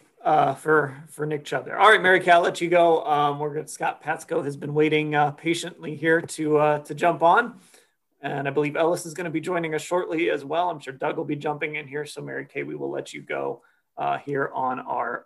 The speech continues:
post-game show. So the Browns ten to seven winners, uh, over the Houston Texans. And, uh, let me go through real quick how you can get involved here before I bring on Scott.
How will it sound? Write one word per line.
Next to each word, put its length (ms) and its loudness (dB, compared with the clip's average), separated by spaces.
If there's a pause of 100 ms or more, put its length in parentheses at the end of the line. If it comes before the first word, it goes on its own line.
post-game 600 -10
show. 560 -10 (2000)
So 140 -4
the 80 0
Browns 480 4 (240)
ten 340 0
to 120 -4
seven 460 2
winners, 540 -2 (360)
uh, 280 0
over 340 6
the 80 0
Houston 540 -8
Texans. 800 -4 (600)
And, 480 -8
uh, 460 -2 (680)
let 120 -10
me 80 -2
go 180 6
through 220 -2
real 240 2
quick 300 0
how 120 4
you 220 -2
can 200 -8
get 160 0
involved 540 4
here 240 0
before 340 -4
I 340 0
bring 340 -10
on 180 -4
Scott. 500 2